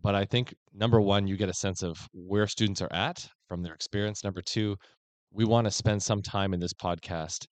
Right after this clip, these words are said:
reflecting back. In some sense, I think Ed and Todd get a sense of the fruit of eighteen years of discipleship in our various churches and what that looks like on campus. And I'm gonna ask them to give advice. Hey, if you could move from campus ministry into pastoral ministry and you could disciple people from zero to eighteen,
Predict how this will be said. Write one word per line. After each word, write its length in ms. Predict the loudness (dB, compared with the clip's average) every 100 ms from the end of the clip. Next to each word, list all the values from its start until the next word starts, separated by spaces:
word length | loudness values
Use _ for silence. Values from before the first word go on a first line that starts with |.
| _ _
reflecting 540 | -8 -2 0 0 -2
back. 360 | -2 -4 -4 -10 _ -8
In 80 | 0
some 240 | 6 6 6
sense, 320 | 2 0 2
I 140 | 2
think 160 | 2 2
Ed 140 | 2
and 80 | 2
Todd 300 | 0 2 2
get 120 | 2
a 40 | 2
sense 320 | 4 4 4
of 160 | 0 0
the 100 | -6
fruit 260 | 2 6 6
of 80 | 6
eighteen 280 | 4 4 4
years 200 | 4 4
of 60 | 0
discipleship 600 | 0 2 4 2 0 0
in 80 | 0
our 80 |
various 280 | 2 2 0
churches 440 | 0 0 0 -2 0
and 100 | 0
what 120 | 0
that 100 | -2
looks 200 | -2 0
like 160 | 0
on 100 | -2
campus. 480 | -2 -2 -2 -2 -4 _ _ _ 2
And 80 |
I'm 60 | 6
gonna 160 | 6 6
ask 220 | 6 6
them 100 | 2
to 40 |
give 120 | 4
advice. 360 | 2 4 2 2
Hey, 180 | -2 -2
if 80 | 2
you 100 | 2
could 240 | 4 2 0 -18 -10
move 260 | 4 6 8
from 140 | 6
campus 360 | 4 6 6 4
ministry 460 | 2 0 0 -2 2
into 280 | 2 4 2
pastoral 580 | 4 4 4 8 8 8
ministry 520 | 6 2 4 2 4
and 140 | 2
you 80 | 2
could 160 | 0 -2
disciple 640 | 2 2 4 2 2 2
people 240 | 0 0 -2
from 240 | -2 -4
zero 220 | 2 2
to 180 | 2 2
eighteen, 460 | 2 2 -2 -2